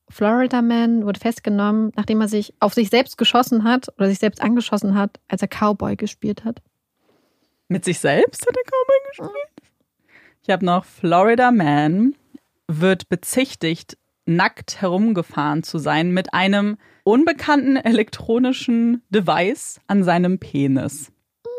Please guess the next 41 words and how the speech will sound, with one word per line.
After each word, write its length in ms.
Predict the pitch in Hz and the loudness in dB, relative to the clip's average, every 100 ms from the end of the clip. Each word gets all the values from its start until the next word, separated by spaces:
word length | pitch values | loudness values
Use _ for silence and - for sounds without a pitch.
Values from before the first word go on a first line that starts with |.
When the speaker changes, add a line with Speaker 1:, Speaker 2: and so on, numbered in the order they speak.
| 427 | -4
Speaker 1:
Hm. 340 | 240 202 196 - - - - | -2 -2 -4 -8 -18 -14 -4
Ich 80 | |
finde 60 | 277 | -2
das 60 | 392 | 0
so 80 | 302 | 0
witzig, 280 | 302 294 247 | 0 0 2
weil 260 | 233 - - - | 2 0 -6 -2
ganz 240 | 240 320 | -2 0
oft 280 | 247 254 _ | -2 -4 _
beginnt 540 | 226 208 214 220 - - _ | -4 0 2 0 -2 -14 _
Florida 540 | - - 220 240 233 226 | -8 -2 0 2 0 0
Man 420 | 226 220 220 214 | 0 0 0 0
mit 160 | 202 - | -2 -2
Naked. 460 | 190 190 269 285 _ _ - | -2 -2 -4 -6 _ _ 2
Speaker 2:
Ja, 160 | 233 349 349 - - | 4 6 2 0 2
ja, 140 | 226 | 4
ja, 60 | 254 | 6
ja. 120 | 285 | 6
Speaker 1:
Ich 60 | 233 | 6
hab 100 | 190 | 2
das 140 | 311 - | -2 0
auch 160 | 262 | -2
zweimal. 680 | - - 208 220 214 185 196 220 | -4 -6 -2 0 0 -2 -6 -8
Ich 140 | 196 | -8
hab 120 | 214 180 | -4 -2
zum 160 | 196 | 0
Beispiel 540 | 202 202 - 196 190 185 - _ _ - | 2 0 2 2 0 -4 -12 _ _ -20
Speaker 2:
<laughs> 440 | - _ _ _ 220 | -20 _ _ _ 0
Speaker 1:
nackter 540 | 277 - 254 247 254 - | 0 0 2 4 2 -4
Florida 580 | - 220 240 240 220 202 | -4 0 2 2 0 -4
Man 480 | 185 196 220 254 - - | -2 -2 0 -2 -6 -4
bricht 320 | 247 254 - | -2 -2 -2
in 220 | 208 190 | -2 0
Haus 260 | - 226 - | 0 0 -2
ein 400 | - 196 226 311 - _ _ _ _ _ - | -2 0 0 -2 -8 _ _ _ _ _ -4
und 180 | 214 | 0
hat 200 | 226 233 | 0 -2
seine, 500 | 294 - 202 202 226 - | -6 -4 0 0 -2 -6
hat 120 | - 202 | -6 -2
eine 380 | 214 208 202 220 | 0 0 0 0
Hose 520 | 233 220 196 202 | 2 2 0 -2